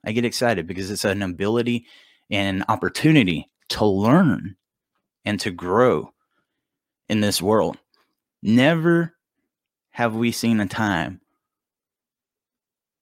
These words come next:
more than ever right now that we need to learn those skills for our children and for our relationships. Guys, this world is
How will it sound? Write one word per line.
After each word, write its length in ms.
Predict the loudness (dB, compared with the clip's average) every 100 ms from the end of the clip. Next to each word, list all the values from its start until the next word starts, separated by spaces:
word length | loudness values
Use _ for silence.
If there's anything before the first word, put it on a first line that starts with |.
| _ _ _ -4
more 500 | 4 6 6 4 0
than 220 | -2 0 2
ever 380 | 2 0 -4 -12 _ _
right 260 | -4 -2 -2
now 260 | -6 _ _ _ _ _ _ _ _ _ _ _ _ _ _ _ _ _ _ _ _ _ -4
that 220 | 0 2
we 160 | 2
need 160 | 2 2
to 100 | 0
learn 240 | 0 0
those 160 | 0 -2
skills 340 | -2 -2 -2
for 200 | -2 -2
our 160 | 0 0
children 500 | -2 -2 -2 -2 -4 -10 _ -12
and 120 | -6
for 280 | -2 0 2
our 160 | 2 2
relationships. 840 | 0 0 -2 -4 -4 -4 -4 -6 -8 _ _ _ _ _ _ _ _ _ _ _ _ _ _ _ _ _ _ _ -2
Guys, 200 | 0 0
this 180 | -2 2
world 340 | 4 4 2
is 420 | -2 -4 -4 -6